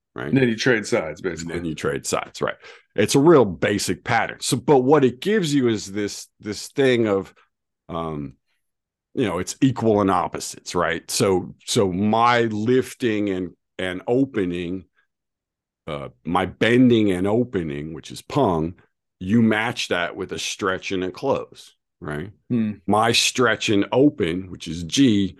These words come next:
Speaker 1: you match that with a bend and a close, which is liu, right? So it's, it's very kind of,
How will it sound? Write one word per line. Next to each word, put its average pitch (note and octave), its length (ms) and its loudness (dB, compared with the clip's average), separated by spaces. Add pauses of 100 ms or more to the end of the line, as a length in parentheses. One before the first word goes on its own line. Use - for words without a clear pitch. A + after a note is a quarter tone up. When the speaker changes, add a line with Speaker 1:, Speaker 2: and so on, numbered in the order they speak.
(140)
Speaker 1:
you A#2+ 260 6
match A2 440 2
that F#2+ 300 0
with E2 160 -4
a F2 60 0
bend E2+ 380 -2
and E2+ 140 -4
a F#2+ 60 -6
close, - 480 -6
which - 260 -18
is C#2+ 200 -18
liu, B2+ 380 2
right? F2+ 220 -2
So G#2+ 280 4 (360)
it's, F2 220 -4
it's A#2+ 180 -2
very B2+ 540 2
kind G#2+ 320 -4
of, F2 200 -10